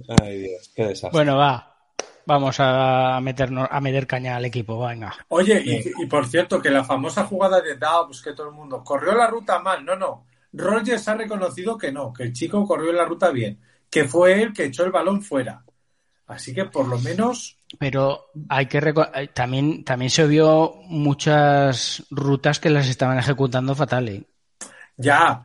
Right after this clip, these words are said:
Speaker 3: pero la famosa jugada, mm, que dijeron, "Ah, el rookie se ha equivocado de ruta, la ha corrido al revés". No, que las ejecutara mal, no te digo que no, pero por lo menos se las sabía.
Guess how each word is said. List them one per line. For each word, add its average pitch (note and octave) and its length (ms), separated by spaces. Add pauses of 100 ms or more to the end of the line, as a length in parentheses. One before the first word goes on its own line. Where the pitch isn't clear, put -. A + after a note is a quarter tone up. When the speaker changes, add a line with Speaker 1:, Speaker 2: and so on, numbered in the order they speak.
(160)
Speaker 3:
pero D#3+ 180
la D#3 160
famosa F3+ 400
jugada, G3+ 640
mm, C#3 520
que D3+ 440
dijeron, B2+ 480
"Ah, G#3 480 (120)
el F3+ 180
rookie A#3+ 320
se C3+ 100
ha - 40
equivocado A#3+ 400
de A#3+ 60
ruta, A#3+ 340
la - 100
ha - 60
corrido A3+ 340
al A3+ 80
revés". A3+ 460 (560)
No, A#2+ 340 (380)
que F3 100
las E3+ 220
ejecutara F3+ 580
mal, A#3 400
no C3+ 180
te D#3 120
digo F3+ 180
que F3 140
no, C#3+ 180
pero B2 180
por B2+ 120
lo C3 100
menos F3+ 280
se G3 80
las - 180
sabía. - 420